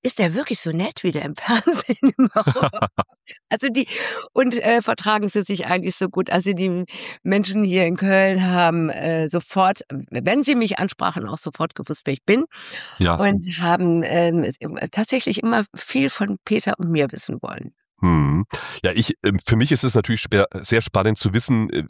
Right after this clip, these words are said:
Speaker 2: wie Sie denn privat so unterwegs sind. Ähm, sind Sie denn genauso diszipliniert wie im Studio oder gibt es bei Ihnen auch mal taktische Fouls, äh, gegen den morgendlichen Wecker? Wann stehen Sie denn in der Regel auf morgens?
Speaker 1: Das hat sich natürlich ein bisschen geändert, ähm, seit, also das hat sich ehrlicherweise,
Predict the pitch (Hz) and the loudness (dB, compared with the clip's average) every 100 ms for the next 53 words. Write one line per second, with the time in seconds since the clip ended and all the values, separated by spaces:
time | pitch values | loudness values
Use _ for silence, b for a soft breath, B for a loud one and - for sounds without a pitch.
0 | 78 - 104 113 95 - 98 90 220 - | -8 -6 -2 0 0 2 2 2 0 0
1 | 107 98 95 82 95 - 135 143 B B | 0 0 0 -2 -2 2 2 0 B B
2 | 113 - 104 104 131 139 147 120 113 92 | -4 2 2 2 2 2 2 2 4 4
3 | 127 147 156 - 147 - 123 127 - 127 | 2 0 -2 -2 -2 2 4 4 2 -2
4 | 107 - 117 147 160 143 120 127 127 - | -2 0 0 2 2 2 0 -2 -4 -2
5 | 113 127 127 101 117 104 127 - - 117 | 0 0 0 2 0 0 -2 -4 -2 0
6 | 117 - 104 135 - - 95 110 117 110 | 0 2 2 2 0 -4 -4 -2 2 4
7 | 101 107 110 104 101 92 80 67 85 95 | 4 4 2 2 4 2 0 0 0 0
8 | 117 120 110 104 - 104 101 107 98 120 | 0 2 2 2 2 2 2 4 2 0
9 | - 71 69 - - b b b b b | 0 -2 -2 -8 -10 b b b b b
10 | b _ _ b b 208 214 285 311 269 | b _ _ b b -2 0 0 0 2
11 | 254 240 226 196 180 214 - 175 156 131 | 2 2 0 0 0 -2 0 0 2 2
12 | 190 233 - - 202 208 196 196 165 185 | 2 0 -2 0 2 4 4 2 4 4
13 | 175 - 131 127 107 143 - - 110 175 | 4 2 2 0 0 -2 -2 -2 0 0
14 | 127 - 82 71 73 | 0 -4 -6 -4 -6